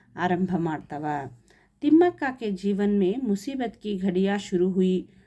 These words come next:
ತಿಮ್ಮಕ್ಕ ಕೆ ಪತಿ ಭಿ, ಪತಿ ಕಿ ತಬಿಯತ್ ಖರಾಬ್ ಹುಯಿ.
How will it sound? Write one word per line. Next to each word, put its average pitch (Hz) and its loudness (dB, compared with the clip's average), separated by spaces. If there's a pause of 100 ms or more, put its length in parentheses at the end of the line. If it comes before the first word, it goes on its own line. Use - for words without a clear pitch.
(200)
ತಿಮ್ಮಕ್ಕ 294 0 (200)
ಕೆ 220 0
ಪತಿ 220 -8
ಭಿ, 247 -2 (420)
ಪತಿ 233 -2
ಕಿ 262 -2
ತಬಿಯತ್ 208 -2
ಖರಾಬ್ 180 -4
ಹುಯಿ. 180 0